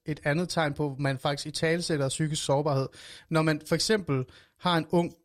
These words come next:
øh, som er i det miljø eller et eller andet, og man siger, "Ham der, han er paranoia." Det kan også bare være, det er, fordi han er skizofren, men han er i bund og grund ikke rigtig. Det, det, det er noget, som jeg som fagperson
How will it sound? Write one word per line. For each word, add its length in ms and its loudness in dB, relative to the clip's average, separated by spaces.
øh, 280 4
som 340 0
er 260 2
i 60 0
det 160 0
miljø 460 2
eller 160 2
et 40 4
eller 160 2
andet, 160 0
og 60 -4
man 80 4
siger, 160 2
"Ham 100 2
der, 100 4
han 100 2
er 40 0
paranoia." 480 2
Det 180 -4
kan 140 4
også 140 0
bare 200 0
være, 180 4
det 80 -4
er, 60 -2
fordi 160 -2
han 120 2
er 40 0
skizofren, 640 -2
men 220 4
han 320 2
er 100 2
i 60 2
bund 220 2
og 60 0
grund 120 2
ikke 160 0
rigtig. 160 -4
Det, 240 0
det, 360 4
det 80 4
er 40 4
noget, 360 4
som 260 0
jeg 240 2
som 180 -4
fagperson 640 0